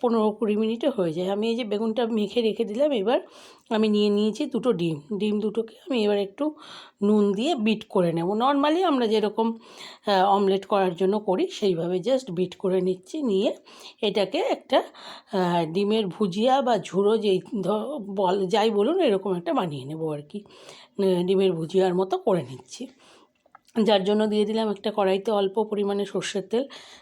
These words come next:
তেলটা গরম হয়ে গেছে, এবার ফেটিয়ে রাখা ডিমটা এর মধ্যে আমি দিয়ে দিচ্ছি। এবার এটাকে আমাকে একটু, উম, মানে দু তিন মিনিট ধরে নাড়াচাড়া করতে হবে যাতে একদম ঝুড়ো ঝুড়ো হয়ে যায়। এই যে দেখতে পাচ্ছেন এইভাবে নেড়ে নেড়ে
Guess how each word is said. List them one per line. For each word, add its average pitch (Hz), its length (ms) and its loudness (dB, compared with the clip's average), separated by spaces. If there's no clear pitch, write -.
তেলটা 226 280 2
গরম 202 300 2
হয়ে 208 200 0
গেছে, 220 300 -2
এবার 208 220 0
ফেটিয়ে 202 360 -2
রাখা 202 220 -2
ডিমটা 190 420 2
এর 233 100 2
মধ্যে 170 260 -2
আমি 226 140 -2
দিয়ে 185 240 -4
দিচ্ছি। 151 340 -12
এবার 220 300 4
এটাকে 226 400 0
আমাকে 233 320 0
একটু, 392 340 -4
উম, 202 380 -2
মানে 190 360 4
দু 202 120 0
তিন 214 200 2
মিনিট 214 300 2
ধরে 269 200 4
নাড়াচাড়া 170 520 0
করতে - 340 -10
হবে 170 160 -4
যাতে 175 200 -2
একদম 214 300 -2
ঝুড়ো 180 200 4
ঝুড়ো 165 260 0
হয়ে 165 200 -2
যায়। 170 200 -4
এই 180 60 -2
যে 196 120 -2
দেখতে 190 260 -4
পাচ্ছেন 196 280 -4
এইভাবে 202 300 2
নেড়ে 185 280 2
নেড়ে 196 220 0